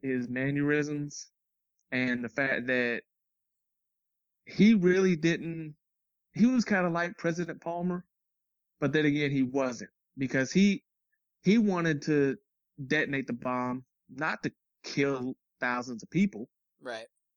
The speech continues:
Speaker 1: He just wanted to detonate the bomb to get the oil.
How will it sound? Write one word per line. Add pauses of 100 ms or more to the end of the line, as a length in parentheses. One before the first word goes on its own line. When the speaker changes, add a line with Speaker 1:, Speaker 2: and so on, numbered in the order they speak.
(440)
Speaker 1:
He
just
wanted
to
detonate
the
bomb
to (1160)
get
the
oil.